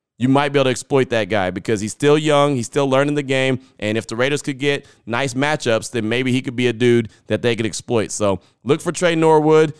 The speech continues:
You know, in, like in basketball, when you have a mismatch and you're in the paint, you say, "Mouse in the house, mouse in the house." Maybe, uh, they can get that lineup against Trey Norwood, and someone can yell out, "Mouse in the house," and they can, uh, they can, they can thrive.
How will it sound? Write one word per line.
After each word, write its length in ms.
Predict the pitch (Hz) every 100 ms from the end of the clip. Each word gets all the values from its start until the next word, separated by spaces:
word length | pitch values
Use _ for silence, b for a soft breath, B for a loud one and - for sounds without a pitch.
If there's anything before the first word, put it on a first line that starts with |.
| b
You 80 | 120
know, 200 | 123 123
in, 240 | 123 123 131
like 220 | 139 139
in 80 | 127
basketball, 520 | 143 156 160 160 160
when 120 | 139
you 80 | 123
have 100 | 135
a 40 |
mismatch 440 | 127 147 160 160 143
and 100 | 135
you're 100 | 135
in 40 |
the 80 | 127
paint, 240 | 143 151
you 60 | 135
say, 200 | 147 139
"Mouse 260 | 175 247
in 60 | 220
the 60 | 190
house, 260 | 214 202
mouse 220 | 214 247
in 60 | 214
the 60 | 185
house." 300 | 196 190 - B B
Maybe, 320 | 120 139 147 143
uh, 100 | 139
they 120 | 147
can 80 | 139
get 160 | 147
that 160 | 147 139
lineup 360 | 139 143 143
against 300 | 135 135 135
Trey 160 | - 147
Norwood, 360 | 143 143 131 123
and 80 |
someone 260 | 107 139 131
can 100 | 131
yell 200 | 131 131
out, 140 | 127
"Mouse 300 | 117 131 135
in 60 | 120
the 80 | 117
house," 260 | 123 113 - B B
and 140 | 110
they 100 | 117
can, 220 | 123 123 117
uh, 180 | 113
they 160 | 110 117
can, 180 | 120 117
they 140 | 120
can 140 | 120 110
thrive. 460 | 120 117 98 87